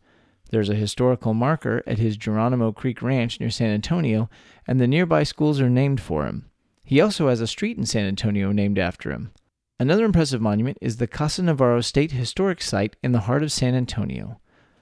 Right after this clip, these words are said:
Navarro's home was acquired and restored by San Antonio Conservation Society and opened to the public in nineteen sixty-four.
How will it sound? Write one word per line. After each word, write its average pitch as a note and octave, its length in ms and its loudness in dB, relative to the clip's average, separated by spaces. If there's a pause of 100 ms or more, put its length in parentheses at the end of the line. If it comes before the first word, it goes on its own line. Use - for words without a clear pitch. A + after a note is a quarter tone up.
(100)
Navarro's A#2+ 440 2
home C#3+ 400 0
was A#2 120 0
acquired C#3+ 520 0
and A#2+ 100 -2
restored C3+ 460 0
by G2+ 100 -2
San A#2+ 300 -2
Antonio A#2+ 500 -2
Conservation A#2 680 -2
Society G#2 640 -4 (320)
and B2 120 0
opened D3 280 0
to C3 80 -2
the B2 80 -4
public D#3 360 -2
in A#2 80 0
nineteen B2+ 380 -2
sixty-four. - 840 -2